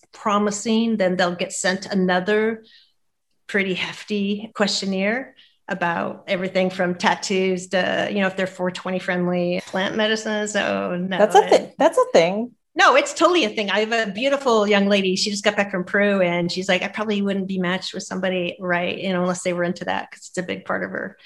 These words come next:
Speaker 1: life. Trust me,
Speaker 2: Yeah.
Speaker 1: I was just in the Amazon, Peru, the jungle with no Wi-Fi for two weeks. And the day I came out of the jungle was March fifteenth,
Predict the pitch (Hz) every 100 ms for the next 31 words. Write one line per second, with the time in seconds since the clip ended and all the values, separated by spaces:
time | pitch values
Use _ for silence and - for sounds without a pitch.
0 | - - 196 196 196 185 - - 220 208
1 | 208 196 202 208 214 190 180 185 196 190
2 | 180 - - 202 196 208 202 196 202 196
3 | 196 208 190 185 190 196 208 226 196 202
4 | 208 208 202 180 - - 233 214 208 202
5 | 196 - - - - - - - 196 190
6 | 190 190 180 214 226 214 214 202 185 214
7 | 254 254 262 254 254 254 208 180 180 175
8 | 180 180 185 - 202 196 - - 190 180
9 | 190